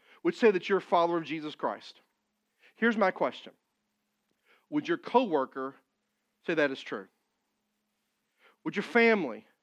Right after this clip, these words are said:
say that is true? Would your friend circle say that is true? People that know you, would they say, "You know what? Yeah, yeah, I mean, they, they, they, they may, they may make mistakes. They,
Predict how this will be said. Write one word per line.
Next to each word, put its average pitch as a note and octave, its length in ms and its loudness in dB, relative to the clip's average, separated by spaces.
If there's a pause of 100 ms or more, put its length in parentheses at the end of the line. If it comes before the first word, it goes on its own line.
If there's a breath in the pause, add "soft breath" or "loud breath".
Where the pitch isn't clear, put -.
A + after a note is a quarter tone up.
(540)
say - 140 0
that D#3+ 180 2
is C3 100 -10
true? G2+ 300 -14 (1300 soft breath)
Would F#3 160 0
your G#3+ 120 0
friend A#3 440 0
circle E3 500 -4 (960)
say G3+ 140 0
that E3 220 4
is C3 100 -12
true? A2+ 300 -8 (640 soft breath)
People C4+ 340 4
that A#3 140 0
know A3 320 6
you, C#3 300 -4 (640 loud breath)
would G#3 100 4
they A3+ 80 6
say, A#3 140 4
"You A3+ 120 2
know A3+ 140 6
what? A#3 260 6
Yeah, G#3 260 6 (200 loud breath)
yeah, F#3+ 260 4
I F#3+ 120 8
mean, F3+ 220 0
they, F#3+ 180 6
they, F#3+ 260 4
they, F#3+ 380 4
they G3+ 240 4
may, A3+ 160 4
they G#3 160 4
may A#3+ 160 6
make A3+ 180 6
mistakes. G#3+ 460 2
They, G#3+ 160 4